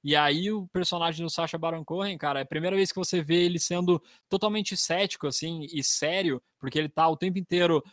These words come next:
fazendo piada com a situação, ele faz várias piadinhas ao longo do julgamento, ele é esse cara que leva tudo mais leve, né, ele é um hippizão,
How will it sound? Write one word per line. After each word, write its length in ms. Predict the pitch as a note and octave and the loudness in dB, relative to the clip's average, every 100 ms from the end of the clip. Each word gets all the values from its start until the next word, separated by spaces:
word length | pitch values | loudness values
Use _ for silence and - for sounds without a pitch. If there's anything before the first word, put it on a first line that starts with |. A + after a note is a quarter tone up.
| _ | _
fazendo 340 | G3+ E3+ E3 D#3 | -4 -2 -2 0
piada 400 | G#3+ F3 F3 D#3 | 6 6 6 2
com 80 | |
a 40 | D3+ | -2
situação, 640 | - G#3 - D#3+ E3+ F3+ | 0 0 2 2 2 2
ele 120 | C#3 | 0
faz 200 | C#3+ D3 | 0 0
várias 300 | C#3 E3 E3 | 4 2 2
piadinhas 500 | - D3+ B2 D3 D3 | -2 -2 -2 -6 -4
ao 80 | C#3+ | -2
longo 200 | C#3 C#3 | -2 0
do 80 | C#3+ | 0
julgamento, 760 | D3 F#3+ G3 D#3 F#3+ F3+ - - - | 0 0 0 0 0 -2 -4 -10 -6
ele 180 | C#3 C#3+ | 0 2
é 40 | E3+ | 2
esse 140 | - | 0
cara 280 | - E3 D#3 | 2 4 4
que 100 | D#3 | 0
leva 240 | D3+ D3 | 2 0
tudo 220 | - D3 | -2 -4
mais 260 | C#3+ C3+ A#2+ | -2 -2 -2
leve, 400 | B2+ C#3 G3+ E3 | -2 0 0 0
né, 140 | D3 | -2
ele 100 | C3+ | -2
é 80 | C3+ | 0
um 120 | D3 | -2
hippizão, 680 | B2+ D3 - C3 A#2+ C3+ G3 | -2 -4 -4 -6 -2 -2 -2